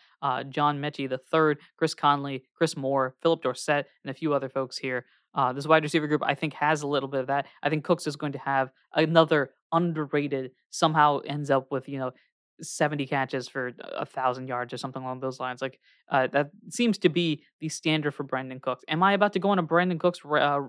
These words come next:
you know, like, just full-on, uh, conversation here? Absolutely. Brandon Cooks, very underrated. Let's, uh, let's talk about this. I mean, look, last year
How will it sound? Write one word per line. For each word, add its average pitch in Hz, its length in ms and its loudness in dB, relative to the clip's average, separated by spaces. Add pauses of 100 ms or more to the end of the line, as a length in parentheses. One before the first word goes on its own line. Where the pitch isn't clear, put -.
you 147 500 -16
know, 131 120 -6
like, 135 320 -8 (400)
just - 240 -10
full-on, 165 500 4
uh, 143 220 0
conversation 170 640 -2
here? 185 180 0 (240)
Absolutely. 147 720 0
Brandon 170 340 0
Cooks, 151 280 -2 (340)
very 165 400 6
underrated. 135 500 0
Let's, 190 180 -2
uh, 139 200 -2
let's 233 220 -2
talk 139 220 4
about 127 120 -6
this. - 140 -8
I 160 80 6
mean, 160 240 0 (340)
look, 165 220 -2 (160)
last 190 340 -2
year 143 200 0